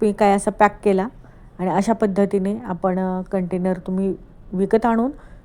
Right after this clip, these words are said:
अशा पद्धतीने पॅक करून कस्टमरला देऊ शकता. याचा जो खर्च झाला आहे त्याच्यामध्ये ॲड तुमची मजुरी करायची आहे आणि हा केक सेल करायचा आहे. अशाच छान छान केकच्या रेसिपी बघायच्या असतील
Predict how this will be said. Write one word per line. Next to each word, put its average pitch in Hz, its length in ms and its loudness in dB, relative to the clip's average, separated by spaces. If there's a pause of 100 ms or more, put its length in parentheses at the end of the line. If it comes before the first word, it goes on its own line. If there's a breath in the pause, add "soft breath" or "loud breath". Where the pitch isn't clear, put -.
(380 soft breath)
अशा 214 300 4
पद्धतीने 196 480 -2
पॅक 214 360 2
करून 214 180 -2
कस्टमरला 240 520 4
देऊ 196 180 4
शकता. 190 400 -6 (340 loud breath)
याचा 208 220 4
जो 233 220 6
खर्च 233 260 6
झाला 240 300 6
आहे 208 300 2
त्याच्यामध्ये 208 600 0
ॲड 202 220 4
तुमची 202 300 -4
मजुरी 202 340 2
करायची 208 360 2
आहे 180 240 0
आणि 196 200 -2
हा 180 140 -2
केक 202 240 -4 (380 loud breath)
सेल 254 140 8
करायचा 143 400 -2
आहे. 143 140 -8 (340 loud breath)
अशाच 233 360 0 (140)
छान 220 220 0
छान 208 200 -2
केकच्या 190 300 0
रेसिपी 202 340 -2
बघायच्या 208 400 0
असतील 185 400 -2